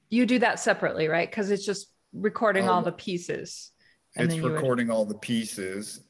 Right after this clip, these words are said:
Speaker 2: but then I don't know what, um, I don't know what their cloud part, you know, what the cloud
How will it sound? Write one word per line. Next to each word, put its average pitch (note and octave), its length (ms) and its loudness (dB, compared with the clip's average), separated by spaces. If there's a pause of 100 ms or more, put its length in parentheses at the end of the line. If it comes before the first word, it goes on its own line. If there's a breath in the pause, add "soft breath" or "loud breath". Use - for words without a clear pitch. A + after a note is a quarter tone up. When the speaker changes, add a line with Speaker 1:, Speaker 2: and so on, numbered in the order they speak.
Speaker 2:
but G2 220 -4
then G2+ 240 -4
I G2 120 0
don't A2 200 -2
know G#2 240 0
what, F#2+ 720 -2 (280)
um, F2+ 420 -10
I G2 100 -8
don't G2 160 -8
know F#2+ 140 -6
what F2+ 400 -4
their E2 220 -4
cloud E2+ 580 -6 (720)
part, D#2 360 -8 (180)
you F2+ 100 -12
know, D#2+ 140 -10
what D#2 180 -14
the - 60 -20
cloud D2 340 -10